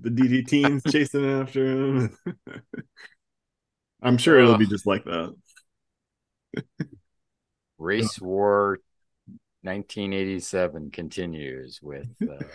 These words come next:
Speaker 1: I'm a little sad that they call it a gang war and not a race war, but oh well.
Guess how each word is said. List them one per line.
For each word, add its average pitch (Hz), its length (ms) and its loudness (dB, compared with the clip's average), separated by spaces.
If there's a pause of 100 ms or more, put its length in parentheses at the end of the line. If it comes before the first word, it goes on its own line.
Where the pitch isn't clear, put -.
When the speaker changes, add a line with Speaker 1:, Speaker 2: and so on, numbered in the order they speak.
(420)
Speaker 1:
I'm 131 100 0
a - 20 0
little 135 160 8
sad 107 280 4
that 98 160 2
they 95 80 2
call 92 240 0
it 87 60 -2
a - 20 -2
gang 95 340 0
war 98 220 0
and 104 80 0
not 113 160 -2
a 107 40 -4
race 104 360 -4
war, - 260 -4
but - 180 0
oh - 120 -2
well. - 340 -4